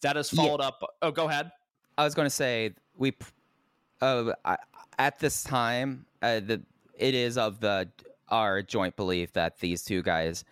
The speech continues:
Speaker 2: have been out of Mexico for several months at this point and were in Japan.
Speaker 1: On May third, uh, the Mexico side follows up with me and they said, quote, "I know they're gone. I don't know why they're fully gone yet." And then a message later in the day saying, quote,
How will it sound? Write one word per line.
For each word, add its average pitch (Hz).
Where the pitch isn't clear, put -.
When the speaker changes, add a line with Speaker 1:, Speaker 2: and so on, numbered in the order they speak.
Speaker 2:
have 101
been 107
out 92
of 85
Mexico 82
for 82
several 78
months 62
at -
this -
point 65
and 82
were 78
in 69
Japan. -
Speaker 1:
On 151
May 196
third, 190
uh, 127
the 139
Mexico 160
side 143
follows 131
up 127
with 139
me 131
and 117
they 120
said, 117
quote, 135
"I 131
know 170
they're 190
gone. 165
I 135
don't 135
know 127
why 143
they're 180
fully 165
gone 151
yet." 143
And 139
then 135
a 131
message 131
later 143
in 139
the 135
day 131
saying, 123
quote, 127